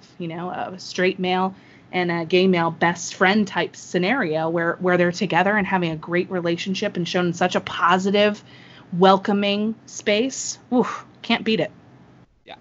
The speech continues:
Speaker 2: I'm gonna tell you right now, I want them to double down. I want them to go a step further. You
Speaker 1: Ooh.
Speaker 2: have being the elite, and you
Speaker 1: Yes.
Speaker 2: can have, uh, Sunny Side Up with a cup of joe.
Speaker 1: <gasps> I
Speaker 2: Give
Speaker 1: love
Speaker 2: me,
Speaker 1: it.
Speaker 2: right.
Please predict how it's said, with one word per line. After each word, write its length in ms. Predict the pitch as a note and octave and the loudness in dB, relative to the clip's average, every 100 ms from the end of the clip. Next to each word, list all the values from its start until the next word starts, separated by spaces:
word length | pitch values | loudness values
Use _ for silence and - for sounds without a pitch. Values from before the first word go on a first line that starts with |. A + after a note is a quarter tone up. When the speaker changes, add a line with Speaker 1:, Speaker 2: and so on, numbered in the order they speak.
| A#2+ | -16
Speaker 2:
I'm 80 | C#3 | -14
gonna 140 | D3 | -14
tell 120 | A#2 | -14
you 80 | G2 | -14
right 240 | F#2 E2+ | -14 -16
now, 220 | D2+ E2 - | -18 -20 -16
I 60 | |
want 160 | G2+ A#2 | -16 -16
them 100 | F#2 | -18
to 80 | F2+ | -16
double 260 | F2 E2+ | -16 -18
down. 380 | D#2+ E2+ D#2+ C#2 D2 _ | -16 -16 -14 -18 -20 _
I 40 | |
want 160 | G2 G2+ | -18 -16
them 100 | F#2+ | -16
to 60 | F#2+ | -18
go 140 | F#2 | -18
a 40 | |
step 240 | E2 E2 - | -16 -18 -16
further. 320 | D2+ D2+ A1 _ _ _ - | -16 -16 -20 _ _ _ -6
You 140 | G2+ | 4
Speaker 1:
Ooh. 80 | G#3+ | 6
Speaker 2:
have 260 | - G2 G2 _ _ | 4 0 -8 _ _
being 300 | A#2 A#2 A2 | -6 -4 -6
the 140 | G#2 G2 | -8 -8
elite, 480 | F#2 G2+ F#2 - _ _ _ _ _ _ | -8 -10 -14 -20 _ _ _ _ _ _
and 120 | F2+ G2 | -8 -2
you 100 | E3+ | -2
Speaker 1:
Yes. 80 | |
Speaker 2:
can 100 | B2 | -2
have, 460 | G#2 G#2 G2 F#2+ E2+ _ _ _ _ _ | -2 0 0 -2 -6 _ _ _ _ _
uh, 360 | - E2 C2+ - - | -8 -8 -8 -12 -20
Sunny 280 | - - B2 | -6 0 2
Side 220 | A#2+ A2+ | 4 4
Up 180 | G#2 G#2+ | 4 0
with 120 | G2 | -4
a 40 | - | -8
cup 200 | A2 F#2 | -6 -6
of 80 | E2 | -6
joe. 340 | G2 C#2 C2 _ _ | -4 -4 -8 _ _
Speaker 1:
<gasps> 260 | _ - - D#4+ - - - - - - - _ - - - - - - - - - - | _ -20 -8 -6 -6 -12 -20 -20 -20 -20 -20 _ -20 -20 -20 -20 -20 -20 -20 -20 -20 2
I 100 | C#4+ | 8
Speaker 2:
Give 20 | |
Speaker 1:
love 220 | E4+ G#4+ G#4+ | 10 10 8
Speaker 2:
me, 100 | G#4 | 6
Speaker 1:
it. 320 | - - - | 4 -6 -14
Speaker 2:
right. 440 | D#2 A2+ C3 F#2+ | 0 4 4 2